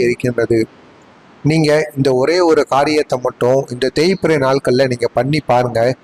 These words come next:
கட்டாயம் உங்களுடைய வாழ்க்கையில வெற்றி மீது வெற்றியானது கிடைத்து அதிக அளவுல உங்களுக்கு வெற்றியை தேடி கொடுக்கும் ஒரு ராசிக்காரர்களாக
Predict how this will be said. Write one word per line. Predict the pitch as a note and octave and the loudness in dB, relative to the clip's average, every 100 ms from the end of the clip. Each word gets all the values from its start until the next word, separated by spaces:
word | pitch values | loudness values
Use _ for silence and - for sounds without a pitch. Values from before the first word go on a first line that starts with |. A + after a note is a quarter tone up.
| - - - | -20 -8 -4
கட்டாயம் | D3 E3+ E3 E3 E3 | 0 2 2 2 0
உங்களுடைய | B2+ B2 B2 A#2+ | 0 2 2 2
வாழ்க்கையில | C#3+ - C3 A#2 B2 B2 | 2 0 0 2 0 -2
வெற்றி | A#2+ D#3+ D3 | -2 0 0
மீது | B2+ C3 B2 | 0 0 0
வெற்றியானது | A#2+ C#3 C3+ B2+ B2 - | 0 0 0 0 -4 -4
கிடைத்து | A#2 A2+ C3 B2 - - - C#3 | -4 -2 0 0 -2 -20 -4 0
அதிக | D#3 F#3 D#3 | 2 2 4
அளவுல | D3 C#3+ A#2+ B2+ B2+ - | 4 4 4 2 0 -4
உங்களுக்கு | B2 B2+ - B2+ C3 - - C#3+ | 0 0 2 0 -2 -10 -2 0
வெற்றியை | D3 F3 F3 D3+ | 2 0 2 2
தேடி | C#3 C#3 | 2 0
கொடுக்கும் | C#3+ B2+ A#2 B2+ C3 - B2+ | -2 -2 -2 -2 -4 -4 0
ஒரு | B2+ B2 | 2 4
ராசிக்காரர்களாக | C#3+ D3 E3+ C#3 C3 B2 A#2 A2+ A2 | 2 0 0 2 2 2 2 0 0